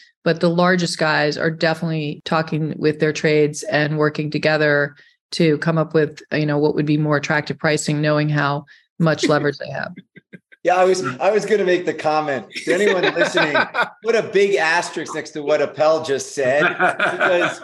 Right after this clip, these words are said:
Speaker 2: <laughs>
Speaker 3: the labor market in Southampton, New York, and Aspen, Colorado, is very different from Nashville, Tennessee, and Austin, Texas.
Speaker 2: It's the only one I care about.
Speaker 3: I just wanna be clear there. Ivy's data is a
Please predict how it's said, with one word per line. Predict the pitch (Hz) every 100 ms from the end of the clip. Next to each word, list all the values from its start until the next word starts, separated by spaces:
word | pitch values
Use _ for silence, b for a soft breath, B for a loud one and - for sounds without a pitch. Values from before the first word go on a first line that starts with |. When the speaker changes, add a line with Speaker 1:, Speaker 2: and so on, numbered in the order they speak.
| -
Speaker 2:
<laughs> | -
Speaker 3:
the | 165
labor | 165 208 202
market | 196 190 180 180
in | 160 147
Southampton, | 190 175 165 147 170 170 170 156
New | 151
York, | 143 147 156 156
and | 139
Aspen, | - 147 147 - 147 123
Colorado, | 143 135 139 135 135 123
is | 123 107
very | 113 170 170 165 147
different | 127 151 139 120 107 B B -
from | 143 123
Nashville, | 131 147 156 - 147 -
Tennessee, | 151 139 139 143 139 135
and | 120
Austin, | 123 131 139 - 120
Texas. | 101 131 - 104 - 110
Speaker 2:
It's | -
the | 151
only | 156
one | 160 156
I |
care | - 160 135
about. | - - _ -
Speaker 3:
I | 165
just | 160 170
wanna | 185 185 175
be | 165 165
clear | - 175 170
there. | 156 147 147
Ivy's | 165 185 185 165
data | 165 160 156
is | 147 127
a | 139